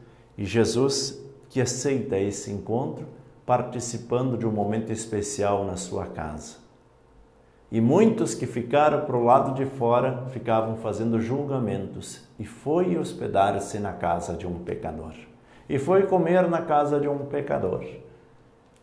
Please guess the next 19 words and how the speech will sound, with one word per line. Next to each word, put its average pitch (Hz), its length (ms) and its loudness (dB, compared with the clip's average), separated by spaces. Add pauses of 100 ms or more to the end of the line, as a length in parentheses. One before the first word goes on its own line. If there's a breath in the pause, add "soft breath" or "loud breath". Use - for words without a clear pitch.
(240)
Meus 117 180 -2
irmãos, 117 800 -2 (560 soft breath)
muitas 175 540 0
e 143 40 0
muitas 160 500 -2
vezes 98 360 -2
nós 107 200 -4
estamos 123 480 -4
dentro 170 500 -2
das 123 380 -2
igrejas 98 760 -6 (1000 soft breath)
e 120 60 0
nós 117 380 2
não 160 280 0
fazemos 120 640 -2
esse 104 220 -6
encontro 120 480 -4
com 107 180 -4
Jesus 98 720 -6